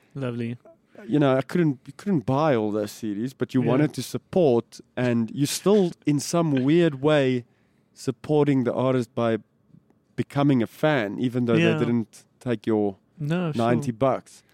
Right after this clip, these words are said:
Speaker 1: Um,
Speaker 2: I
Speaker 1: so you,
Speaker 2: <laughs>
Speaker 1: you, you're off to Amsterdam soon. When do you go?
Speaker 2: Um, we're going in the beginning of May.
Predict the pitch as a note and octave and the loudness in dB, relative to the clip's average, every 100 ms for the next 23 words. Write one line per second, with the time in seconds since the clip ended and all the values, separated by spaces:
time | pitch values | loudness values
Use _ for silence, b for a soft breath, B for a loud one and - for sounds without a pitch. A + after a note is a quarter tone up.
0 | b b b b b b b - E3 E3+ | b b b b b b b -2 0 2
1 | E3+ - - F#3 F#3 - B2+ - - F3 | -2 -2 2 4 4 2 -2 -2 -2 2
2 | F3 D#3+ F3+ E3+ F#3 F#3+ F#3 - F3+ - | 2 2 4 6 6 4 2 0 2 4
3 | E3+ - E3+ E3 - C#3+ G#2 - D#3 D#3+ | 2 2 2 2 2 0 -2 -2 0 2
4 | D#3+ D3 G3 D4 _ _ _ _ - D3+ | 2 2 0 -2 _ _ _ _ -2 0
5 | D3+ D3+ D3+ D3+ D#3 D3+ D3 D3 D3+ D#3+ | 2 2 0 -2 -2 -2 -2 0 0 0
6 | D#3+ C3 A#2+ D3 D#3 D#3+ D#3+ D#3+ - C3 | 0 -4 -4 -2 0 0 0 -2 -4 -4
7 | B2+ G#2+ _ _ G#2 A2 C3 D3 A#3 | -4 -6 _ _ -4 0 2 2 0